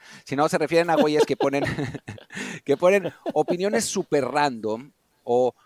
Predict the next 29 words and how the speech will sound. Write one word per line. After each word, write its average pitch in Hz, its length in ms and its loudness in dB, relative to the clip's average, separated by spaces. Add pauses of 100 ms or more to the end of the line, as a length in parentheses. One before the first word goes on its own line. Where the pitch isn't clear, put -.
(220)
súper 143 380 -2
mala 170 280 4
onda 151 380 0
y 143 160 -14
yo 170 160 -2
les 180 180 -6
contesto. - 600 -12 (580)
Me, 131 320 -8
me 127 80 -8
dicen, 120 300 -8 (360)
"Es 160 140 -6
que 214 100 2
nunca 233 360 0
los 196 140 -2
vas 185 140 0
a 190 60 -6
hacer 190 180 -6
cambiar 170 380 -2
de 175 80 -4
opinión". 156 440 -8 (680)
Y 165 120 -14
yo 202 160 0
lo 220 100 -2
sé, - 400 -2
lo - 80 -20
tengo 156 160 -6
clarísimo. 151 420 -8 (380)
Yo 233 140 -2
contesto 185 720 -6